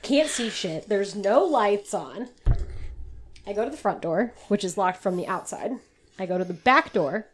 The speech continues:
which is locked from the outside.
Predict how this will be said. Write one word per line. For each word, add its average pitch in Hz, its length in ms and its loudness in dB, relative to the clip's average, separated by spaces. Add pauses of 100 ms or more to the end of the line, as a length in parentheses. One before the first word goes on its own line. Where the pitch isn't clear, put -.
(120)
which 190 180 -2
is 170 140 -4
locked 185 200 0
from 185 420 0 (680)
the 196 180 -4
outside. 208 560 -4